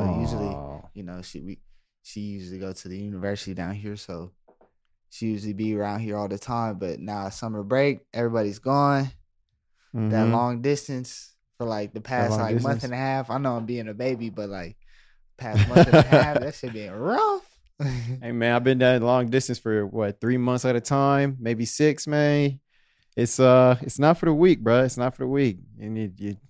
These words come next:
Speaker 1: Yeah, I, I
Speaker 2: What did,
Speaker 1: couldn't
Speaker 2: what was
Speaker 1: do,
Speaker 2: it?
Speaker 1: I couldn't do it. See, that's your whole, like, that's your whole thing. I can only last, I can only last this summer break, which is, like, a month and a half type of thing. I can only last
Speaker 2: Tight.
Speaker 1: that long. If that was a whole thing, uh,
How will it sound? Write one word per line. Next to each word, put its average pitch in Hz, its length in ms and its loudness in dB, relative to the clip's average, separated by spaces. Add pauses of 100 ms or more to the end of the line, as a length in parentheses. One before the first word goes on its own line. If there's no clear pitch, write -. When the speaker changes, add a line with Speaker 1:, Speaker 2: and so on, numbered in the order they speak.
(580)
Speaker 1:
Yeah, 104 320 -10 (260)
I, 120 80 2
I - 20 4
Speaker 2:
What - 80 -2
did, 131 180 2
Speaker 1:
couldn't 127 180 2
Speaker 2:
what 139 80 6
was 139 120 6
Speaker 1:
do, 139 100 0
Speaker 2:
it? - 80 -6 (120)
Speaker 1:
I 151 100 2
couldn't 147 280 0
do 135 160 6
it. 110 100 -2
See, 143 180 0
that's 170 260 4
your 135 140 4
whole, 139 320 4
like, 120 460 -4
that's 151 240 -6
your 117 140 -2
whole 123 240 -2
thing. 123 360 -6 (260)
I 190 120 0
can 165 140 -4
only 139 240 -4
last, 139 600 -2 (920)
I 139 100 -4
can 156 120 -6
only 131 180 -2
last 135 400 0
this 117 180 -8
summer 123 420 -4
break, 120 300 -2
which 117 180 -10
is, 110 140 -6
like, 104 180 -4
a 107 60 -8
month 117 260 -4
and 104 80 -8
a 104 40 -10
half 107 380 -6
type 104 220 -8
of 101 80 -10
thing. 95 300 -12 (320)
I 156 60 -4
can 135 140 -8
only 117 180 -6
last 117 240 -4
Speaker 2:
Tight. 85 180 -2
Speaker 1:
that 104 60 -6
long. 104 300 -10 (360)
If 110 140 -8
that 160 140 6
was 143 120 2
a 131 60 0
whole 143 220 4
thing, 151 580 -2
uh, 104 460 -2